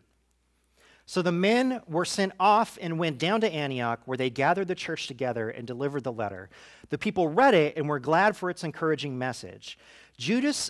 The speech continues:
and Silas, who themselves were prophets, said much to encourage and strengthen the believers.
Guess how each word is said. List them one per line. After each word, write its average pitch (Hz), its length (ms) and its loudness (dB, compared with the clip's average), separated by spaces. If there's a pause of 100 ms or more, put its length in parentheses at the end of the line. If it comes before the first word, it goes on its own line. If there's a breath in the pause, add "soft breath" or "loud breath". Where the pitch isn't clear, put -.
and 175 100 -4
Silas, 170 680 2
who 160 80 -4
themselves 170 440 0
were 190 120 0
prophets, 123 500 -2
said 131 220 -4
much 147 320 -2
to 196 100 -4
encourage 127 460 -6
and 131 100 -8
strengthen 107 380 -12
the 107 80 -10
believers. 113 540 -2